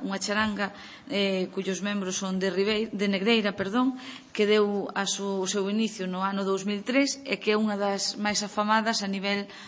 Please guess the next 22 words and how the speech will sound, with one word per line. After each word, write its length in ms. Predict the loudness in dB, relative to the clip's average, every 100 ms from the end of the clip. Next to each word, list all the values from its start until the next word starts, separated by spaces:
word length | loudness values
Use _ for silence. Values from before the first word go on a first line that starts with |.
| -18 -4 -2
autonómico 800 | 0 -2 -2 -2 -4 -6 -8 -10 -20 -14 -4
na, 720 | 0 0 0 -4 -6 -8 -12 -16 -20 -20 -6
pola 160 | -2 0
súa, 640 | 0 0 0 -4 -6 -10 -10 -6
polo 160 | -4
seu 80 | -4
espectáculo 480 | -4 -2 -2 -2 -4
musical. 560 | -4 -8 -6 -6 -6 -12 -14 -10 -10 -14 -8
Por 160 | 0 0
outra 240 | 4 6
banda, 480 | 8 8 8 6 2 -6 -16 -4
na 240 | 0 4
tarde 320 | 6 6 4 0
do 100 | 0
sábado, 560 | 2 4 2 0 -4 -8 -14 -20 -12
no 300 | -4 -2 -2
claustro 400 | 2 2 2 -2
do 80 | -2
Mosteiro 400 | -2 -2 -2 0
de 80 | -2
San 160 | -2
Salvador, 480 | -2 0 2 2 0